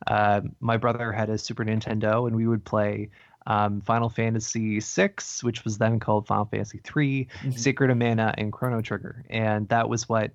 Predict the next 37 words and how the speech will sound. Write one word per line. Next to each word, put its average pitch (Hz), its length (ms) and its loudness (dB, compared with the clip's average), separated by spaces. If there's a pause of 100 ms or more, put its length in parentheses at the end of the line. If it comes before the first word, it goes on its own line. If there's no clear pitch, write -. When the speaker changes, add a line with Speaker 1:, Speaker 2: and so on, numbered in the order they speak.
(260)
Speaker 1:
was 113 240 -2
my 117 180 4
bread 113 240 0
and 107 140 -6
butter 110 480 -4
as 113 240 -2
a 107 100 -4
nineties 110 680 -2 (680)
gamer 120 360 2
kid. 107 420 -4 (520)
Uh, 120 500 2
and 123 460 -2 (300)
that, 139 320 0 (480)
that 127 140 -2
game 160 200 0
has 160 140 0
always 151 260 4
stuck 147 240 0
with 156 140 -2
me. 127 100 -2
But 120 140 -2
even 196 220 2
going 180 260 4
back 127 280 2
and 123 120 -2
playing 123 380 -2
every 120 300 0
other 117 380 0
entry 131 380 0
in 143 120 6
this 131 180 0
series, 156 540 0
'cause 127 200 2
as 139 200 4
you 160 80 2
mentioned, 139 440 0
I, 117 200 0